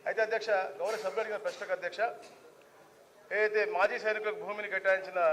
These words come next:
విధానం అధ్యక్ష, బోట్ స్టాండింగ్ ఆర్డర్ పదిహేను, disposal of land కింద అధ్యక్ష, సాయుధ దళాలకు పనిచేసిన వారికి కానీ, విరమణ పొందిన వారికి కానీ, అలాగే మరణించిన సైనికులకు కానీ జీఓఎంఎస్ సెవెన్ ఫార్టీ త్రీ ద్వారా అధ్యక్ష టూ పాయింట్ ఫైవ్ ఎకరాలు మాగాని కానీ,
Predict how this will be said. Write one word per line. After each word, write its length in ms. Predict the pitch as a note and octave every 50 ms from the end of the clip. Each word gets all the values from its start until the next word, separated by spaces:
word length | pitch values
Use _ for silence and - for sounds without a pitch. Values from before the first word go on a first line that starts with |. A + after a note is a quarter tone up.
| D3+ - D3
విధానం 280 | D3+ D#3+ F#3 G3 G3 F#3
అధ్యక్ష, 300 | F3 F3 E3+ E3 - G#3 G#3+ G#3 G#3 - - - - - _ - - -
బోట్ 240 | F#3+ G#3+ G#3+ G#3+ -
స్టాండింగ్ 360 | - F#3+ F#3+ F#3 F#3+ G3 F#3
ఆర్డర్ 340 | F3+ F3 F3 F#3 E3+ - - E3
పదిహేను, 340 | E3 F3 F#3 F#3 E3+ C#3 A#2+ - - -
disposal 380 | - - - G3+ G3 G3 F#3+ F#3
of 60 | F3 F3 D#3 D3+
land 160 | E3 F3+ F3 -
కింద 120 | - E3+ E3
అధ్యక్ష, 340 | D#3+ D#3 D#3+ D#3 D#3+ - G3 G#3 - - - - - - - - - - - - - - - -
సాయుధ 240 | F3+ F3+ G3 G#3+ G#3+ F3+
దళాలకు 420 | F3 F3+ F#3+ G3 G3 G3 G3 F#3+ F#3+ F3+ - -
పనిచేసిన 400 | E3+ E3+ F3+ G3 F#3 F#3+ F#3 F3+
వారికి 260 | F3 F3 E3+ - -
కానీ, 200 | F3 E3 E3 F3 E3 D#3
విరమణ 280 | E3+ E3+ F3+ F3+ F#3+ F#3 F3+ -
పొందిన 200 | E3 F3 E3 E3+ F3 E3
వారికి 200 | E3 D#3+ D#3 -
కానీ, 240 | D#3+ D#3+ F3 A3 A#3 - - E3+
అలాగే 260 | E3 F3+ F#3+ F#3 G3 F#3
మరణించిన 420 | - - - G#3 G#3 G3+ G3 G3 E3 E3+
సైనికులకు 360 | F3 F3 E3+ F3 E3+ D#3 D#3 D3+
కానీ 180 | D3 D3+ D3 C#3 A2+ - - - - - -
జీఓఎంఎస్ 560 | E3 G3+ G#3+ G#3+ G#3 G#3 G#3 G3+ G3 F#3+ G3 - - - -
సెవెన్ 200 | F3+ F#3+ G#3 G#3 - F#3+
ఫార్టీ 200 | F#3 F#3 F#3+ F#3 F#3
త్రీ 100 | F#3 F#3 F3+
ద్వారా 200 | E3+ E3+ E3+ E3+
అధ్యక్ష 300 | E3 D#3+ E3 E3 D#3+ - G3+ A3 G#3 - - E3+ D#3+ - - -
టూ 120 | G#3 G#3+ G#3 G3+
పాయింట్ 200 | G#3 G3+ G3+ -
ఫైవ్ 120 | F#3+ F3 E3+
ఎకరాలు 240 | E3+ F#3+ F#3+ F3 D#3 D#3
మాగాని 320 | D#3 E3+ F3+ F3+ F3+ F3+
కానీ, 240 | F3 E3+ F3 G3 B3